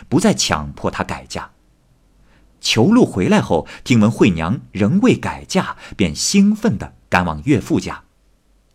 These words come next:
范公子得知了裘家遭到了火灾，就想留她住在家里。裘禄没有同意，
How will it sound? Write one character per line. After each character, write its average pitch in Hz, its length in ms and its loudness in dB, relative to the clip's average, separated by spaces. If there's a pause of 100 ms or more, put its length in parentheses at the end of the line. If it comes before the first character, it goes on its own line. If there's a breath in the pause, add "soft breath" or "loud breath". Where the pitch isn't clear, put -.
(340)
范 107 260 4
公 120 180 4
子 80 360 -4
得 92 120 2
知 92 120 -2
了 85 80 -2
裘 90 260 -2
家 87 160 -2
遭 92 200 0
到 90 120 -2
了 82 100 -6
火 76 260 -6
灾， 104 300 -2 (220 loud breath)
就 107 100 0
想 76 240 -4
留 85 240 0
她 - 220 -12 (100)
住 117 140 -2
在 82 100 -14
家 139 300 -4
里。 98 160 -8 (400)
裘 95 220 2
禄 92 260 2
没 90 160 2
有 87 100 0
同 82 320 -6
意， 92 240 -4